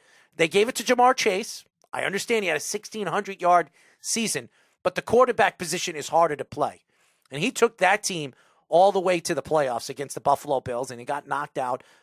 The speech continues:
uh, against a team that was just better than they were. But Mac Jones had a great season last year.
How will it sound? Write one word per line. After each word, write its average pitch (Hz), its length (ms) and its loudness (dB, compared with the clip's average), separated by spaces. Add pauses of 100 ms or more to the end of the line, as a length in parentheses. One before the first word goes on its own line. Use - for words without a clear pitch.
uh, 127 200 -8
against 147 280 -4
a 123 60 -16
team 160 240 -6
that 131 120 -8
was 131 120 -8
just 131 220 -8
better 143 240 0
than 104 160 -16
they 95 160 -20
were. - 200 -20 (1300)
But - 260 2 (280)
Mac 214 260 4
Jones 220 340 2
had 185 120 2
a 170 40 -4
great 196 260 -2
season 202 340 -4
last 101 280 -14
year. - 160 -16